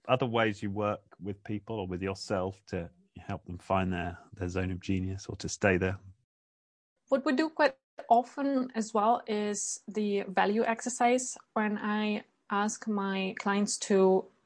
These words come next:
Speaker 2: write down three values that would describe them as a person.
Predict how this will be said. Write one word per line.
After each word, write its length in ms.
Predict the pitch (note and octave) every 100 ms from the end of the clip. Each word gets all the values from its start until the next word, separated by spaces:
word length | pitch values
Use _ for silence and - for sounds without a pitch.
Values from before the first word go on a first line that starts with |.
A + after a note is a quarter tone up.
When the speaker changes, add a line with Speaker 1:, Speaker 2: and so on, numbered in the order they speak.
| -
Speaker 2:
write 260 | G3 G3+ G3
down 460 | G3+ G3 G3 A3
three 280 | G3+ - G#3
values 540 | F3+ E3+ D#3+ - - - _ _ _ -
that 160 | F#3 -
would 100 | F3+
describe 540 | F#3 - F#3 F#3 F#3+
them 180 | F#3 F#3
as 120 | F3+
a 40 | F3+
person. 480 | - G3+ - F3+